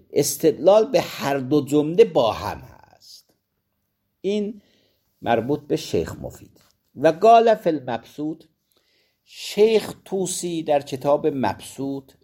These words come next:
می‌دونید چه شیخ طوسی سه تا کتاب فقهی مهم داره: نهایه، مبسوط، خلاف. نهایه متن فقهیه بدون استدلال، فقط متن فقهیه،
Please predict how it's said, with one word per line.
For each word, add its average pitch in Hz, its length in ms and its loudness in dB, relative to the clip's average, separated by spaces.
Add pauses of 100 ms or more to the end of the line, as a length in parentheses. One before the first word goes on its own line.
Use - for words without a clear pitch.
(140)
می‌دونید 123 520 -8
چه 98 140 -16
شیخ 107 300 -6
طوسی 117 320 -16
سه 156 240 -8
تا 139 140 -6
کتاب 127 460 -8
فقهی 113 500 -10
مهم 101 400 -6
داره: 62 300 -12 (720)
نهایه، 110 1000 0 (960)
مبسوط، 147 760 -6
خلاف. 82 680 -6 (1300)
نهایه 165 1080 0 (140)
متن 120 600 -6
فقهیه 65 640 -16 (360)
بدون 107 340 -8
استدلال، 78 760 -10 (100)
فقط 113 340 -10
متن 104 380 -10
فقهیه، 147 640 -8